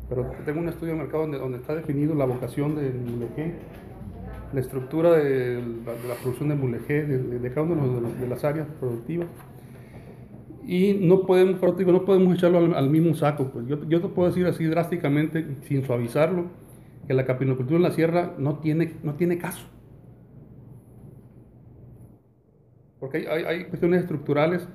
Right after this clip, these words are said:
geográficas de, de, que lo impiden, pues, la dispersión, los caminos, que hacen imposible que económicamente sea rentable en primera instancia, en primera instancia. No quiere decir que no tenga solución, tiene solución.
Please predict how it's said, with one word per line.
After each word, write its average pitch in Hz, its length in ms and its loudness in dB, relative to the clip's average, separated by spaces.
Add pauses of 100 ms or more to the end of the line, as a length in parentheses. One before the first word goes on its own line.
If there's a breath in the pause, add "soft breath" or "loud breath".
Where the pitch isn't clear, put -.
(400 loud breath)
geográficas 156 640 2
de, 127 140 0
de, 117 340 -4 (220)
que 131 60 -2
lo 120 100 0
impiden, 185 480 -2
pues, 131 160 -4 (300)
la 123 100 -2
dispersión, 131 600 0
los 175 140 -2
caminos, 165 520 0 (800 loud breath)
que 135 60 -2
hacen 170 180 2
imposible 160 460 2
que 156 80 0
económicamente 143 640 2
sea 143 180 0
rentable 139 720 0
en 120 140 -4
primera 120 280 -2
instancia, 131 640 -4 (120)
en 127 200 -2
primera 123 420 -2
instancia. 127 640 -4 (460)
No 117 100 -2
quiere 135 180 0
decir 131 220 -2
que 131 220 -4 (580 loud breath)
no 127 100 0
tenga 131 240 -4
solución, 139 640 -8
tiene 143 160 -8
solución. 147 380 -16